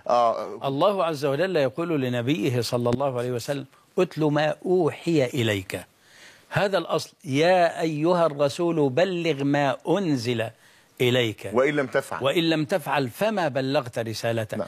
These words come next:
Speaker 1: ولو
Speaker 2: يب-،
Speaker 1: تقول علينا.
Speaker 2: ولو تقول، نعم. تهديد، وعيد،
Speaker 1: بعض
Speaker 2: كلام
Speaker 1: الأخ-،
Speaker 2: شديد.
Speaker 1: لأخذنا منه
Speaker 2: باليمين ثم
Speaker 1: ثم
Speaker 2: لقطعنا منه الوتين.
Speaker 1: وهم هيعملوا معاه
Speaker 2: فما
Speaker 1: إيه؟
Speaker 2: بالك؟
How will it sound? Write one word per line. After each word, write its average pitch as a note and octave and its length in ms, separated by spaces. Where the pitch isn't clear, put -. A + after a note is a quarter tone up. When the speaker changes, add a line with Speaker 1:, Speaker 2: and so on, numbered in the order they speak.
Speaker 1:
ولو C#3+ 220
Speaker 2:
يب-، C#3+ 140
Speaker 1:
تقول F3 320
علينا. D3 480
Speaker 2:
ولو B2 280
تقول، B2+ 680
نعم. A2+ 320
تهديد، C3 600
وعيد، B2 540
Speaker 1:
بعض D3 260
Speaker 2:
كلام E3 180
Speaker 1:
الأخ-، - 40
Speaker 2:
شديد. E3 300
Speaker 1:
لأخذنا D3+ 580
منه F#3 400
Speaker 2:
باليمين D#3 720
ثم F3 160
Speaker 1:
ثم E3 180
Speaker 2:
لقطعنا E3 640
منه E3 280
الوتين. C3 340
Speaker 1:
وهم E3 160
هيعملوا F3 300
معاه E3+ 180
Speaker 2:
فما G3+ 160
Speaker 1:
إيه؟ E3 60
Speaker 2:
بالك؟ C#3+ 440